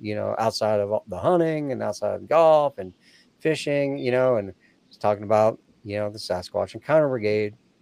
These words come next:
and, and, and Bigfoot field research, right? And, you know, so one of the owners like, "You know," um, and he goes, "If you guys are out there looking for Bigfoot, you know, you gotta wear True Timber camouflage,"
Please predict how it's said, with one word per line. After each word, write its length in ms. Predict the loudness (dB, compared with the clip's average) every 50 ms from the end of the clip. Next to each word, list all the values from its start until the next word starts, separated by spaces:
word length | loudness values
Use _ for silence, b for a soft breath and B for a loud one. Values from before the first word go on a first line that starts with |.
| _ _
and, 280 | -6 -6 -4 -4 -6 -6
and, 480 | -6 -4 -4 -4 -4 -6 -6 -10 -12 -12
and 220 | -10 -8 -8 -4 -2
Bigfoot 420 | 0 0 0 0 -2 -2 -2 -2
field 280 | -2 0 0 0 0 -4
research, 540 | -8 -14 -14 -12 -10 -10 -10 -10 -12 -18 -20 _ _ _ _ _ _
right? 260 | -8 -6 -6 -6 -6 -10 _ _ _ _ b b b b b b b b b b b b _ -6
And, 500 | -4 -4 -2 -2 -4 -4 -6 -6 -6 -6
you 100 | -4 -4
know, 120 | -4 -4
so 300 | -6 -6 -6 -8 -8 -12 _ -12
one 200 | -8 -8 -6 -6
of 60 | -6
the 100 | -4 -2
owners 320 | -2 0 0 -2 -4 -4 -4
like, 120 | -4 -2
"You 80 | 0 0
know," 300 | 2 4 2 2 0 -2 _ _ _ -6 0
um, 400 | 4 6 6 8 6 4 2 -4 -12 _ _ _ _ _ _ _ _ _ -20 -20 -20 -20 -20 -20 -20 _ -8
and 80 | -6
he 60 | -4
goes, 180 | -4 -4 -6 -10 b b b b b b b _ _ _ _ -16
"If 120 | -16 -4
you 40 | 2
guys 200 | 4 4 4 4
are 60 | 4
out 120 | 4 4 4
there 140 | 4 4 4
looking 200 | 4 2 2 0
for 80 | -2
Bigfoot, 500 | 2 4 4 4 4 2 -2 -4 -4 -6 -12 _ _ _ _ _ _ _ _ _ _ _ _
you 100 | -12 -8
know, 80 | -8 -8
you 140 | -6 -4 0
gotta 160 | 0 0 0
wear 160 | 0 -4 -6
True 160 | -6 -8 -8
Timber 240 | -6 -6 -6 -6 -6
camouflage," 640 | -6 -4 -2 -2 -2 -2 -4 -8 -8 -8 -12 -18 -20